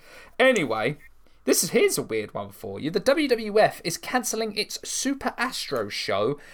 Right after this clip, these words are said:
and will be scrapping their entire Lucha Libre division. This was mostly due to the addition of SmackDown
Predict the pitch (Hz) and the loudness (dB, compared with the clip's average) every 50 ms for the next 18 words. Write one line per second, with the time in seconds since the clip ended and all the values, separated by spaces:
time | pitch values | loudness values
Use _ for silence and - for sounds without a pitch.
0 | - - - 196 202 226 240 226 214 208 - - - - 233 233 - - 262 285 | -10 -4 0 0 2 0 0 -2 -2 -4 -4 -4 -2 -4 -4 -4 -2 -4 -2 0
1 | 262 247 226 226 214 208 - - - - - 240 269 247 160 131 127 104 151 156 | 0 -2 -2 -2 -4 -6 -8 -10 -10 -4 2 4 6 6 6 6 4 2 0 -2
2 | 170 - 175 - - 208 190 190 220 254 285 - 143 123 113 107 - 220 202 107 | -2 -2 -2 -2 -2 -2 -2 -2 -2 -2 -2 0 -2 -2 -2 -2 -4 -6 -6 -6
3 | 98 - - - - - - - _ - - - _ _ _ _ - - - - | -8 -10 -10 -14 -16 -16 -20 -20 _ -20 -20 -20 _ _ _ _ -20 -20 -16 -6
4 | - 214 220 - 285 262 - 202 233 240 - - - 202 190 160 139 - 196 220 | 0 0 0 2 0 0 2 4 4 4 4 2 -4 -4 -4 -4 -4 -2 -2 0
5 | 208 196 170 - - 165 190 180 165 170 - 190 180 - 190 180 170 - 165 160 | 0 -2 -2 -4 -6 -6 -2 -4 -2 -2 -2 -4 -4 -2 -4 -6 -2 2 4 6
6 | 160 156 156 - - - - - - 214 330 320 311 - - - - - 104 127 | 6 6 4 0 -6 -6 -6 -4 -2 -2 -2 -2 -4 -6 -8 -8 -8 -8 -10 -10
7 | 147 | -12